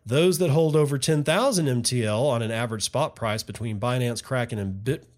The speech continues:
Bittrex will not be charged fees. Further, Hayner said the company intends to offer free trading on <laughs> M T L specific pairs and feeless options for merchants following the introduction of Metal Merchant.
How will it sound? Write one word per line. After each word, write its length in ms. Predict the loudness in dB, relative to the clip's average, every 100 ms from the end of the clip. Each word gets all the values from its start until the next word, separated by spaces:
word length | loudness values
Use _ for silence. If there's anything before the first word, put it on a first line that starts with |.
| -14
Bittrex 560 | -4 -4 -2 -6 -4 -8 -10 -20 -8
will 160 | 0 2
not 320 | 2 2 0
be 160 | -4 -4
charged 420 | -2 -4 -4 -8
fees. 460 | -10 -10 -12 -16 -16
Further, 640 | -6 0 0 2 0 -4 -8 -20 -14 -2
Hayner 260 | 0 0
said 420 | 0 0 0 -2 -4
the 140 | -6
company 400 | -4 -4 -2 -4
intends 380 | -4 -4 -4 -4
to 80 | -4
offer 280 | -6 -6
free 280 | -6 -2 0
trading 420 | 0 0 0 0
on 140 | -2 -2
<laughs> 0 |
M 180 | 0 0
T 240 | -2 -4
L 120 | -4 -6
specific 720 | -4 -4 -2 -2 -4 -8 -6
pairs 380 | -4 -4 -6 -10 -18 -20 -20 -4
and 220 | 0 0
feeless 540 | -2 -2 0 0 0 0
options 460 | -2 -2 -4 -6
for 160 | -4 -4
merchants 500 | -2 -2 -4 -6 -6
following 520 | -4 -2 -2 -2 -4
the 120 | -4
introduction 600 | -4 -6 -6 -6 -6 -6
of 240 | -4 -6 -6
Metal 360 | -4 -2 -2
Merchant. 520 | -4 -4 -6 -10 -12